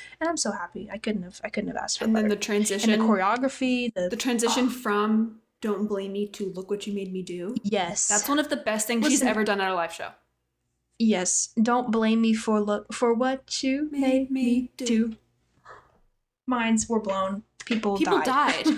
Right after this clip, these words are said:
Speaker 1: <laughs>
Speaker 2: Like
Speaker 1: And okay, wait, wait, wait. Let's rewind for a second.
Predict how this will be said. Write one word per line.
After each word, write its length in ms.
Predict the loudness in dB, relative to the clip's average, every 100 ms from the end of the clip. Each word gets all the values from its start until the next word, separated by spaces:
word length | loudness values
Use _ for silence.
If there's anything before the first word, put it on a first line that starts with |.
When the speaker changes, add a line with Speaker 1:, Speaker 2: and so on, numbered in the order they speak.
| -4 -14
Speaker 1:
<laughs> 180 | -18 -8
Speaker 2:
Like 340 | -4 -2 -4 -8 -8 -16 -8 -8 -8 _ _ -18 -10 -12 _ _ _ _ _ _ -14 -12 -4
Speaker 1:
And 140 | -2 0
okay, 220 | 2 2
wait, 200 | 2 2
wait, 140 | 2
wait. 100 | 0 -4 -2
Let's 200 | 0 2
rewind 320 | 2 0 -2
for 60 | -2
a 40 |
second. 280 | -2 -4